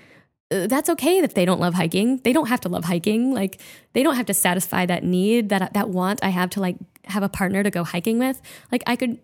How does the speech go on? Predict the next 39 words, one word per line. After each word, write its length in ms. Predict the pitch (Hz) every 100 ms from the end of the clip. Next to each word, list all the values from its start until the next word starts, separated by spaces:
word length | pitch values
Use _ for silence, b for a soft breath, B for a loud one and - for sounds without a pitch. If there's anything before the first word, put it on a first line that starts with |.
| -
have 180 | 196 202
a 40 |
partner 340 | 208 226 262
to 200 | 262 -
go 100 | 262
hiking 300 | 277 359 262
with 160 | 190 180
that 100 | 180
can 140 | 202
satisfy 500 | 202 208 202 214 240
that 220 | 247 302 214
need. 380 | 175 180 180 -
And, 100 | 190
like, 320 | 180 180 - b b b b b b b _ _ -
uh, 120 | - -
and 180 | - 240
I, 180 | 233 -
I 60 | 233
think 160 | 269
a 60 | 254
lot 260 | 220 208
of 260 | 240 208 226
monogamous 540 | 226 208 214 214 196
couples 300 | - 226 226
that 120 | 202 190
I 100 | 190
see 420 | - 214 226 220
that 180 | 196 190
are 160 | 190
unhappy, 840 | 185 196 180 180 180 - 269 302 302 - _ -
they 120 | 220
put 400 | 220 - 226 214 -
so 800 | - - - - 214 233 233 220
much 560 | 208 202 202 - - - _ -
expectation 800 | 196 - 190 - - 208 196 185
on 140 | 175
the 100 | 185
other 140 | 180 175
person 460 | - 175 - -